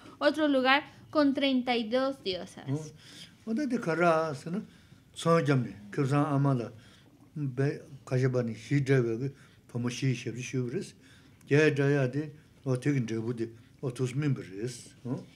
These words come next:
Speaker 1: Y pues, ¿por, por qué se encontraba con esos, con esas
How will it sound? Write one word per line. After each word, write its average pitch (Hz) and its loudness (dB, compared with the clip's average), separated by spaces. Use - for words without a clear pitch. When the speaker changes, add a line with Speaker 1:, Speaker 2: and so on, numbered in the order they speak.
Speaker 1:
Y 302 0
pues, 262 0
¿por, 277 0
por 254 -2
qué 370 -2
se 330 -4
encontraba 294 0
con 262 -2
esos, 269 -4
con 247 0
esas 269 0